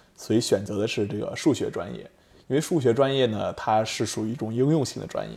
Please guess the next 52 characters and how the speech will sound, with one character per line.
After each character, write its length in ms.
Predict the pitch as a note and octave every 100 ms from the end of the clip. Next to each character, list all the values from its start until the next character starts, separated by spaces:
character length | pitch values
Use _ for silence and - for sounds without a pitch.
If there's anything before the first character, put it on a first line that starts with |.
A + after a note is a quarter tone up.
| -
所 160 | - A#2+
以 60 |
你 240 | C3 G#2+ -
未 220 | C#3+ C3+
来 200 | G#2 G2
的 140 | G#2+ G#2+
话， 380 | - G#2 - - - _ -
你 220 | A2+ A2+
想， 380 | - A#2+ F#2 E2+ - -
呃， 360 | A#2 - - -
转 320 | C3 G#2 D2+
到 160 | B2 B2
任 160 | C#3 B2
何 180 | A#2 A2
其 200 | - C#3+
他 140 | C#3
的 100 | C3+
这 80 | C#3
种 160 | G2 -
专 220 | A2+ A2+
业， 80 | A2
它 160 | -
是 140 | - A#2
一 40 |
个 100 | A#2
这 60 | G#2+
种 200 | A2+ A#2
基 180 | C3+
础 140 | B2 A#2
学 160 | -
科 120 | - C3
的 80 |
专 200 | B2 - -
业， 120 | - - - - -
所 160 | - A#2
以 300 | A2 G#2+ -
先 140 | - A#2
开 80 |
始 260 | A#2+ A2 G#2+
以 120 | G2
数 200 | F#2 C3+
学 280 | B2 - -
这 80 | C#3
种， 180 | - - -
呃， 520 | - E2 C2+ B1 G1+ D#2+
为 140 | G#2
主， 360 | C3 - D#2 - - -
后 220 | - B2
来 160 | A2 A#2
这 320 | B2 - B2+
种， 180 | G#2 F#2 -
呃， 440 | G2+ G2+ F2+ D2